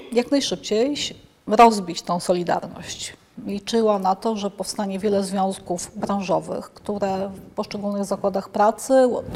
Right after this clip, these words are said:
łączących branże. I wtedy do takich związków łatwiej jest wpuścić swoich ludzi, przejąć je i pokierować nimi. Natomiast, e, natomiast, e, mm,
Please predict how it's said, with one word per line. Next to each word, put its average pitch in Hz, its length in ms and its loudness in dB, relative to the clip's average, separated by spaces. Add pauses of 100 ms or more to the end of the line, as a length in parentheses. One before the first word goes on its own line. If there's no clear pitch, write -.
łączących 226 400 2
branże. 180 500 -2 (680)
I 247 60 0
wtedy 302 300 6
do 269 140 4
takich 262 320 -2
związków 254 600 0
łatwiej 220 260 0
jest 214 160 -2
wpuścić - 360 -12
swoich 202 300 -4
ludzi, - 580 -8 (300)
przejąć 196 460 -2
je 262 340 -6 (340)
i 381 400 -8 (300)
pokierować 185 640 0
nimi. - 280 -12 (560)
Natomiast, 262 680 4
e, 220 380 4
natomiast, 233 760 -2
e, 220 40 2
mm, 208 1400 -4